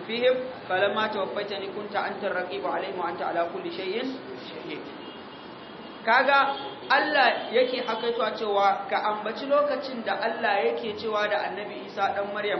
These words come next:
a lahira kenan. "Shin kai ne ka ce wa mutane, 'Ku riƙe ni, ni da mahaifiyata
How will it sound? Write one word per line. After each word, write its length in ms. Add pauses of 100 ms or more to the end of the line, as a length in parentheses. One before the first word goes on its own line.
a 100
lahira 460
kenan. 240 (720)
"Shin 320
kai 320
ne 240
ka 200
ce 160
wa 200
mutane, 560 (480)
'Ku 120
riƙe 360
ni, 120
ni 220
da 140
mahaifiyata 720